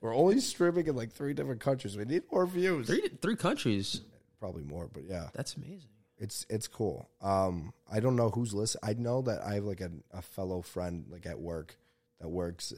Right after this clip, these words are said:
Speaker 1: and
Speaker 2: Listen to
Speaker 1: works in the
Speaker 2: every
Speaker 1: Great Britain branch. So I'm thinking it has to be him from there.
Speaker 2: Wow.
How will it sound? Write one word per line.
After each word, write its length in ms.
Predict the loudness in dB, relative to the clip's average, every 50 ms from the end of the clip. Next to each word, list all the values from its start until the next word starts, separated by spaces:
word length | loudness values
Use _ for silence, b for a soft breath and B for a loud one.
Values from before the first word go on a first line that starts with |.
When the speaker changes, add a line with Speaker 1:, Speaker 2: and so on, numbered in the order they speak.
| -12 -10
Speaker 1:
and 360 | -8 -6 -6 -6 -6 -6 -8
Speaker 2:
Listen 320 | -8 -8 -8 -8 -8 -8 -8
to 60 | -6
Speaker 1:
works 120 | -6 -4 -4
in 60 | -4
the 60 | -4 -4
Speaker 2:
every 40 |
Speaker 1:
Great 220 | -4 -4 -4 -4 -4
Britain 220 | -4 -4 -4 -4
branch. 400 | -4 -4 -6 -6 -6 -8 -8 -8
So 100 | -8 -6
I'm 140 | -6 -6 -6
thinking 320 | -6 -6 -6 -6 -8 -8
it 120 | -8 -6 -6
has 260 | -4 -4 -4 -4 -6
to 80 | -8 -8
be 100 | -6 -4
him 40 | -2
from 320 | -2 -2 -2 -2 -2 -2 -2
there. 240 | -2 -2 -2 -2 -2
Speaker 2:
Wow. 280 | -4 -4 -6 -8 -10